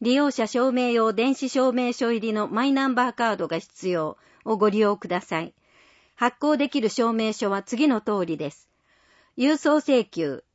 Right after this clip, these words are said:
印鑑登録証明書を除く各種証明書、コンビニ交付、一、住民票の写し、二、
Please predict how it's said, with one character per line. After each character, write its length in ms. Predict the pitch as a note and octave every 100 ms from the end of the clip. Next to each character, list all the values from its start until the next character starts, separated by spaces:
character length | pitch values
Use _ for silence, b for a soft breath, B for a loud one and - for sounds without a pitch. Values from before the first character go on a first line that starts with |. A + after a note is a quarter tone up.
| _ -
印 180 | C#4+
鑑 220 | C4+ C#4+ C4
登 160 | C#4
録 220 | C4 C4 -
証 240 | B3 B3
明 180 | A#3 A#3
書 220 | - G#3+
を 40 |
除 320 | G3+ G3+ G3+ -
く 220 | F#3+ -
各 240 | C#4+ D4
種 140 | A#3+ F#3+
証 240 | G3+ F#3+
明 220 | F3+ F3+
書、 320 | E3 F3 D#3 - _ _ _ _ _
コ 160 | - C4+
ン 80 | C#4
ビ 120 | C#4+
ニ 120 | C4+
交 200 | - A#3+
付、 280 | - E3 D3 _ _ _ -
一、 380 | G3 - C4+ - -
住 280 | F#3+ C#4+
民 220 | D4 D4 C4+
票 240 | C4+ B3+
の 140 | B3
写 240 | A3+ - G#3+
し、 320 | - F#3+ - _ _
二、 320 | A#3 A#3+ B3